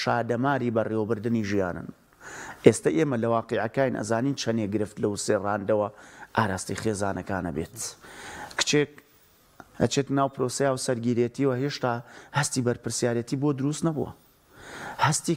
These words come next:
کارکردن، بەیانیان زوو لە خەوەستان، ئەرکەکانی ماڵەوە، ئەرکی منداڵەکانی یاوسەرەکەی هێشتا تێدا دروست نەبووە. مەسەلەن،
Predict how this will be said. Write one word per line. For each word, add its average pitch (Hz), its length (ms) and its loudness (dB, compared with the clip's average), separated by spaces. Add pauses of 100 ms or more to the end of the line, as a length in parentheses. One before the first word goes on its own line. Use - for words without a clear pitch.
کارکردن، 127 540 0
بەیانیان 110 480 0
زوو 120 180 2
لە 113 100 2
خەوەستان، 120 540 2 (520)
ئەرکەکانی 120 680 0
ماڵەوە، 131 380 2 (120)
ئەرکی 123 340 0
منداڵەکانی 110 720 2 (120)
یاوسەرەکەی 131 600 2 (440)
هێشتا 139 320 0
تێدا 151 240 4 (100)
دروست 156 300 0
نەبووە. 120 240 0 (800)
مەسەلەن، 139 420 2